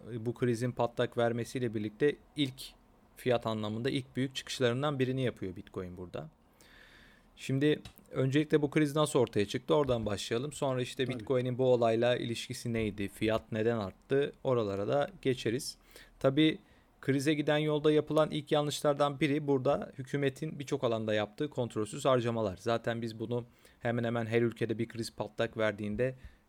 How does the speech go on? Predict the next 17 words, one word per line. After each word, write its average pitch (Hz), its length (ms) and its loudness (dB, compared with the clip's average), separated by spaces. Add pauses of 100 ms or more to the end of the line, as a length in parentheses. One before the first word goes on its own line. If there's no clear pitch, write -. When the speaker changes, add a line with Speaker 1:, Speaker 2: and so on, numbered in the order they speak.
(100)
Speaker 1:
ve 107 120 -2
nedenlerini 117 720 -2 (100)
sorgulamaya 113 720 -2
başladığımızda 113 1000 -2 (280)
illaki 110 440 -4
görüyoruz. 117 580 0 (540)
Speaker 2:
Evet. 131 140 -4
Speaker 1:
Cebimizdeki 113 840 -2 (160)
paraların 110 540 -2
değerinin 110 500 2 (240)
hükümet 110 460 -6
politikalarıyla 107 720 -4
hiç 120 240 -10
olduğu 107 300 -2
bir 117 160 -2
finansal 110 560 -6
sistemin 113 520 -8